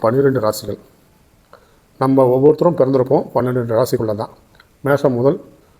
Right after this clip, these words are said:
மீனம் வரை. இந்த பன்னிரெண்டு லக்னம் ராசிக்குள்ள நம்ம எந்த நேரங்காலத்துல பிறந்தோம், அன்னைக்கு என்ன நட்சத்திரம், அந்த நட்சத்திரத்துக்கு நம்ம யோகமா வருவோமா, இந்த புக்கில் இருக்க மாதிரி நம்ம கிரக பலன் தான் ஒவ்வொருத்தரும் கோடீஸ்வரர் ஆவீங்க.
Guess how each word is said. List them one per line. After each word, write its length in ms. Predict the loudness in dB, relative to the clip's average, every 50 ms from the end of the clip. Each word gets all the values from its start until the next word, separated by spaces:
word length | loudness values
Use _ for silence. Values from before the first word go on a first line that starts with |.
| _ _
மீனம் 240 | -4 -2 0 0 0
வரை. 160 | -2 -4 -4 -6 -10 -14 _ _ _ _ _ _ _ _
இந்த 100 | -10 -6 -4
பன்னிரெண்டு 320 | -2 -2 0 0 0 -2 -2 -2
லக்னம் 380 | -4 -2 0 2 2 2 0 -2 -4 -2
ராசிக்குள்ள 440 | -2 -2 -2 -4 -6 -4 0 0 0 0 -2 -4
நம்ம 180 | -6 -4 -2 -2 -2 -2 -4 -6 -8 -12 _ _ _ _ -8 -4
எந்த 100 | -2 0 2 4
நேரங்காலத்துல 460 | 4 4 4 2 0 0 0 -4 -4 -4
பிறந்தோம், 260 | -4 -4 -4 -4 -4
அன்னைக்கு 200 | -4 -6 -4 -2 -2
என்ன 120 | -2 -2 -2 -4 -4 -6 -6 -8 -8 -10
நட்சத்திரம், 400 | -10 -8 -8 -6 -4 -4 -4 -4 -6 -12 -20 _ _ _ _ _ _ _ -6
அந்த 100 | -4 -4 -2 -4
நட்சத்திரத்துக்கு 520 | -4 -4 -2 0 0 0 0 -2 -4 -4 -4 -6
நம்ம 140 | -4 -2 -2 0
யோகமா 280 | 0 0 0 0 -2 -2 -2
வருவோமா, 340 | -2 -2 -2 -2 0 -2 -2 -4 -6 -10 -20 -20 _ _ _ _ -8 -4
இந்த 120 | 0 0 0 0
புக்கில் 220 | 0 4 6 6 6
இருக்க 160 | 6 4 2 4
மாதிரி 140 | 4 4 4 4
நம்ம 140 | 2 2 0 0
கிரக 180 | 0 0 2 2 2
பலன் 260 | 2 0 0 0 -2 0
தான் 100 | 2 2
ஒவ்வொருத்தரும் 360 | 2 2 0 0 0 -2 -2 -2
கோடீஸ்வரர் 440 | -2 -2 0 -2 -2 -4 -4 -4 -4
ஆவீங்க. 240 | -6 -6 -8 -14 -16